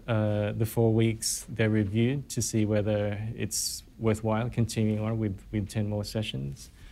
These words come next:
Um, if they finish a course and they have a good response, um, they're offered maintenance, uh, treatment. So that can vary from case by case, uh, they're, they're s-, but gradually they're slowly weaned off, uh, the frequency. Like, so it might drop down to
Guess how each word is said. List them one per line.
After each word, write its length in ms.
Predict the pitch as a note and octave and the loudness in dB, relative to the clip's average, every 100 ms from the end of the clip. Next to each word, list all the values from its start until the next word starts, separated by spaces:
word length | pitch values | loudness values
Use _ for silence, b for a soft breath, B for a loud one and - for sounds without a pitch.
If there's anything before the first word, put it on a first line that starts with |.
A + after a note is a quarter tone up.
| B B B - | B B B -4
Um, 480 | A#2 A2 G#2+ G#2+ A2 | 2 4 6 4 2
if 80 | A#2 | 6
they 140 | C#3 | 8
finish 260 | C3 D#3 C#3 | 10 8 6
a 60 | B2+ | 4
course 520 | - B2+ B2+ - - | 4 4 4 0 -2
and 200 | - A2+ | 0 2
they 40 | |
have 120 | A2 A2 | 4 4
a 60 | |
good 180 | G#2 A#2 | 4 6
response, 840 | A2+ - - A2 A2 - - - - | 6 2 0 0 0 -4 -6 -8 -8
um, 340 | B2 G#2+ G#2+ G#2+ | -2 0 2 2
they're 160 | A2 | 2
offered 300 | A2+ G#2 G#2 | 2 -2 -2
maintenance, 880 | G#2 G#2+ A2+ A2 G#2 - - - - | 0 0 0 -4 -6 -8 -12 -12 -10
uh, 160 | - G#2+ | -6 -4
treatment. 460 | G2 A2 G#2 G#2 - b b b b b | -4 -6 -4 -8 -10 b b b b b
So 420 | - - B2 A2+ A2 | -12 0 4 6 6
that 200 | B2+ B2 | 2 4
can 100 | B2+ | 6
vary 280 | A#2+ A#2 A2+ | 8 6 6
from 340 | - A#2+ A2+ - | 2 0 0 -2
case 180 | - A#2+ | 4 4
by 160 | A#2 A#2 | 6 0
case, 560 | A#2 B2 F#3 - - - | 2 -2 -2 -2 -4 -2
uh, 320 | A#2 G#2+ G#2+ | 0 2 2
they're, 360 | A2 A2+ A2 G#2+ | 0 2 4 2
they're 200 | A2 A2+ | 2 2
s-, 160 | G#2+ - | 2 -2
but 260 | - A#2+ | 4 4
gradually 340 | A2+ B2 C3+ A#2 | 6 6 6 6
they're 120 | A2 | 6
slowly 560 | G#2 A#2+ A2 A2 G#2+ | 2 2 2 4 2
weaned 300 | G#2+ G#2+ G#2 | 2 2 4
off, 360 | G#2 G2 - - | 2 -2 -6 -12
uh, 100 | A#2 | -6
the 140 | G#2 G2 | -4 -4
frequency. 480 | G#2+ G2+ G#2 - G#2 | -4 -6 -6 -6 -4
Like, 140 | A2 | -4
so 160 | - B2 | -2 2
it 20 | |
might 180 | A#2+ B2 | 2 4
drop 180 | C3 A2+ | 2 2
down 200 | B2 A2+ | 2 2
to 340 | - A2 G#2 | 2 0 0